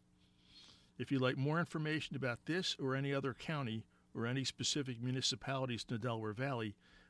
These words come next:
please contact me or visit my website, andrew wetzel dot com. I'm only a phone call, an email, or a text away. I respond promptly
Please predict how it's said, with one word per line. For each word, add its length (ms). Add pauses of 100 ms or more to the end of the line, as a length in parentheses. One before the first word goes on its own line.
(140)
please 260
contact 640
me 300
or 140
visit 340
my 140
website, 540 (680)
andrew 320
wetzel 560
dot 200
com. 360 (1080)
I'm 120
only 240
a 60
phone 320
call, 420 (100)
an 180
email, 460
or 160
a 60
text 400
away. 420 (440)
I 80
respond 580 (100)
promptly 580